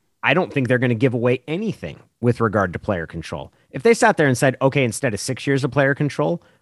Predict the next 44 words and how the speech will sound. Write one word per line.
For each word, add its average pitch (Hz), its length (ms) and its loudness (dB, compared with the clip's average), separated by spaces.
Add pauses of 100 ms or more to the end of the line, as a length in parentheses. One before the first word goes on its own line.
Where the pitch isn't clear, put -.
(120)
four 139 340 4
years 92 240 -2
of 76 80 -12
player 69 220 -8
control," - 440 -14 (460)
the, 156 680 -4
the, 131 260 -6
the 156 340 6 (300)
Players 208 260 2
Association, 175 600 -2
I'm 139 120 0
sure, 165 240 -2
would 156 160 2
agree 123 340 0
to 160 120 -2
that 139 200 2
right 135 160 2
away. 160 220 0
There's 117 260 -2
no 135 260 2
way 147 220 4
the 131 160 0
owners 123 220 -2
are 127 60 -6
gonna 120 140 -4
give 170 180 -6
that 180 180 -4
to 110 140 -2
him 110 100 0
because 120 240 0
they're 139 120 6
like, 123 180 4
"No, 139 320 4 (220)
that's 120 340 2
our 113 200 0
cost 117 360 -4
controlled 101 460 -4
labor. 139 440 -2 (260)
We're 127 120 8
not, 185 240 6
we're 117 140 4
not, 180 240 4
we're 113 140 0
not, 160 280 0